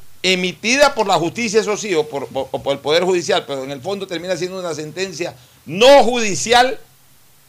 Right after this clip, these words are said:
de las redes sociales. Y entonces tenemos hoy, en las cárceles, en las penitenciarías, tenemos a cualquier cantidad de gente que está todavía inmersa en un proceso judicial en donde todavía no se ha determinado si es culpable o inocente,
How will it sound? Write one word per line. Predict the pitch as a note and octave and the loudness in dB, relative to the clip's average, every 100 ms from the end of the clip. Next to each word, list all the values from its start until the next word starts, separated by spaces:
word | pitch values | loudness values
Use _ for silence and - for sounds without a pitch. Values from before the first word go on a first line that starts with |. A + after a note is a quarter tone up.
| - | -4
de | E3+ | 0
las | G3 F3 | 4 4
redes | G#3 A#3+ A#3 | 6 6 6
sociales. | G#3+ F#3+ A#3 A3+ F3 - - - - - - _ _ _ - | 2 -2 4 4 4 -4 -14 -20 -20 -20 -20 _ _ _ -8
Y | F3+ | -4
entonces | A3 A#3+ | 2 2
tenemos | A3+ G#3+ B3+ C4+ | 4 2 4 6
hoy, | B3 B3+ - - - - - - - - _ _ _ _ - | 8 6 4 -6 -14 -16 -20 -20 -20 -20 _ _ _ _ -8
en | C3+ | -2
las | C#3+ C3 | -2 2
cárceles, | G3 A3+ F#3 F3+ D3+ | 4 4 2 0 0
en | |
las | D3 - | -2 -4
penitenciarías, | D#3 D3+ D#3 C#3+ C#3+ A3+ G#3 D3+ - _ _ - | -6 -6 -8 -2 0 2 -2 -4 -12 _ _ -8
tenemos | D3+ G3 G3+ | -6 -2 0
a | D3+ D3+ | 0 0
cualquier | D#3 G#3 A3+ | -4 -2 0
cantidad | B3+ A3 A3+ | -2 0 2
de | A3+ | 2
gente | A#3 A3+ | 2 -2
que | E3+ | -6
está | D3+ G#3+ A3+ | -6 -6 -2
todavía | B3 G3+ G#3+ A#3 | 0 2 4 2
inmersa | G#3 A#3 A#3 G#3+ | 2 -2 0 0
en | A3 | 0
un | B3 | -2
proceso | A3+ F#3+ A3+ A3+ | -2 0 0 2
judicial | A3+ G#3 F3+ A3 | 2 2 2 2
en | G#3 | 2
donde | E3 | 0
todavía | D#3 E3+ | 0 0
no | G#3+ | 2
se | G3+ | 2
ha | |
determinado | G#3+ G#3+ F#3+ F#3+ G3+ | 0 0 -6 -2 -2
si | G3 | -2
es | |
culpable | G3 F#3+ G3 G#3 | -4 -4 -2 -2
o | G#3 | -4
inocente, | G#3 G3+ G3+ D#3 | -4 -4 -6 -12